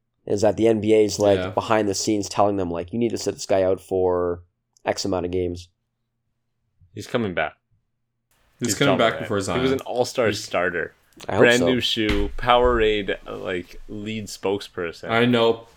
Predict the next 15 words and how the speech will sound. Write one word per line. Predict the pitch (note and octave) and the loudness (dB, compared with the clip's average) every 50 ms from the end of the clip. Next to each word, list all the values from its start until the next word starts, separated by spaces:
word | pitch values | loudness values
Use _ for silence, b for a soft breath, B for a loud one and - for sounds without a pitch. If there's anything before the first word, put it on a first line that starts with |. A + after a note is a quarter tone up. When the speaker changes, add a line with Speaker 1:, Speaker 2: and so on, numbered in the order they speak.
| _ - | _ -2
Speaker 2:
Powerade | - - D3+ E3+ G#3+ A3 F#3+ D#3 C#3 D3 F#3 F#3 E3 | 4 6 8 10 10 10 10 10 8 8 6 6 6
literally | C#3+ C3+ C#3+ C#3+ C3+ C#3+ D#3 E3 F3 F#3 F#3 | 8 8 8 10 10 8 8 8 6 6 6
is | E3 C#3+ | 6 6
like, | C#3 A2+ G2+ - | 6 4 4 2
"Fuck | - - - - D#3+ D#3 - - | -6 -6 2 4 6 6 6 4
this | - D3 B2 - | 4 2 2 4
guy, | - C#3 B2 A#2 A#2 A#2 | 4 4 6 6 6 4
cut | - - - D3 C#3 D3 | 2 2 6 6 8 8
him | D#3 D3 C3 | 8 8 6
out | A#2 A#2 A2+ A#2 - - | 6 8 6 6 4 4
right | B2+ A#2+ B2+ B2+ C#3 D3 - | 4 6 6 6 6 6 4
now." | C3 A#2+ A2 G#2 G#2+ A#2 | 2 0 2 4 4 4
Like, | B2 - D3+ D#3 D#3+ | 4 4 4 4 4
what | A3+ D4+ F4+ | 6 6 4
an | G#3 - | 4 2